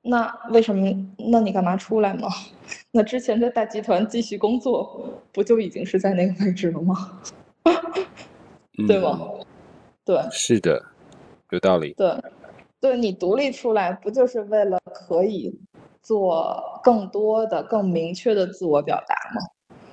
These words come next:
Speaker 2: 对，
Speaker 1: 对吧？
Speaker 2: 然后建立自己的 legacy。
Speaker 1: 嗯。
Speaker 2: 嗯。
Speaker 1: 对，嗯。
Speaker 2: 好，那，那我们下一个 segment 的话就是，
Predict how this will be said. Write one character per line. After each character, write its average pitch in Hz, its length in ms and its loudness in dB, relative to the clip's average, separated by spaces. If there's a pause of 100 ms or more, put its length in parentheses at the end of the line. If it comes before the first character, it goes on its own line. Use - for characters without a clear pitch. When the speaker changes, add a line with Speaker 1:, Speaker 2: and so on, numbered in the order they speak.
(600)
Speaker 2:
对， 90 180 2
Speaker 1:
对 - 80 -8
吧？ - 180 -2
Speaker 2:
然 76 100 2
后 80 240 -2 (760)
建 104 160 0
立 95 100 2
自 - 260 -6
己 78 120 -6
的 64 240 0
legacy。 80 560 0 (400)
Speaker 1:
嗯。 104 180 2
Speaker 2:
嗯。 73 60 -8 (520)
Speaker 1:
对， 196 100 6 (680)
嗯。 185 240 4 (1400)
Speaker 2:
好， 92 560 0
那， 147 320 0 (640)
那 147 200 2
我 117 60 2
们 95 380 -2
下 131 260 2
一 127 40 2
个 117 80 -4
segment 120 280 0
的 104 60 0
话 104 280 2
就 101 220 -4
是， 87 720 0